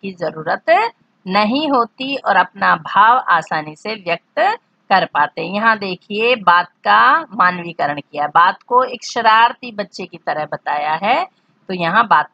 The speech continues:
का मानवीकरण है। ओके, मेरे ख्याल से समझ में आया होगा अर्थ, नहीं समझ में आया हो तो कमेंट करके बताइएगा।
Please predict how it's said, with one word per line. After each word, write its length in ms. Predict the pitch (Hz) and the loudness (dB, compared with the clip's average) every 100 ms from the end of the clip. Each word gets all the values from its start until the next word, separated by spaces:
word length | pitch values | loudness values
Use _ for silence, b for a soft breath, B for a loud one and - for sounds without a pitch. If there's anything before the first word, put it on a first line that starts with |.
| - | -4
का 120 | 349 | -2
मानवीकरण 720 | 330 185 143 143 - 123 127 | 0 0 -2 -12 -10 -10 -10
है। 280 | 139 _ _ _ _ _ _ - | -14 _ _ _ _ _ _ -14
ओके, 520 | - - 277 359 - _ _ _ _ _ _ | -12 -4 -4 -4 -8 _ _ _ _ _ _
मेरे 160 | 196 208 | -6 -4
ख्याल 200 | 202 202 | 0 0
से 140 | 202 | -2
समझ 320 | 214 208 202 208 | -8 -4 -4 0
में 60 | 208 | 2
आया 260 | 202 220 | 4 4
होगा 280 | 226 226 233 | 4 4 4
अर्थ, 300 | 226 233 - | 4 2 -4
नहीं 280 | 226 208 226 | -8 -8 -6
समझ 240 | - 202 190 | -6 -8 -4
में 60 | 196 | 0
आया 140 | 180 | 2
हो 60 | 190 | 0
तो 100 | 359 | -4
कमेंट 380 | 311 196 180 165 | -2 -2 -2 -4
करके 340 | 151 - 147 143 | -8 -8 -10 -10
बताइएगा। 600 | - 131 127 131 143 | -8 -8 -10 -12 -12